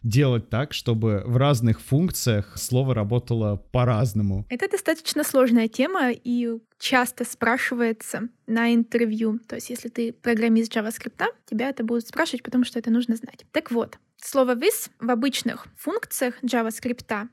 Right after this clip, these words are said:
Speaker 2: отсылает к контексту исполнения функции.
Speaker 1: Мгм.
Speaker 2: Просто функция, она не в вакууме живет.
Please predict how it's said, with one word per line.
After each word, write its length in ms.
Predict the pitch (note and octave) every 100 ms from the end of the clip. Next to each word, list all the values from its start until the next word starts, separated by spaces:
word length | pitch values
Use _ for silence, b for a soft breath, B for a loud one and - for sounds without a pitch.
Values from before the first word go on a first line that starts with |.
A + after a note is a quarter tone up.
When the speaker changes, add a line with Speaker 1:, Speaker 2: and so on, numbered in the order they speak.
| -
Speaker 2:
отсылает 720 | B3+ - A#3+ A#3 E4 E4 -
к 160 | - -
контексту 680 | C4 B3 D4 D4+ - B3+ B3 -
исполнения 920 | B3+ - B3+ B3+ B3 B3 A3 - - -
функции. 560 | - A3 - - - D3
Speaker 1:
Мгм. 280 | C#3+ C3+ C3 _ b
Speaker 2:
Просто 260 | - C#4+ C#4+
функция, 340 | G#4 G#4 D#4+
она 140 | C#4 D4+
не 220 | B3+ C4+
в 100 | A#3
вакууме 420 | C4 C4 A#3+ A3+
живет. 440 | A3+ A3 G#3 A3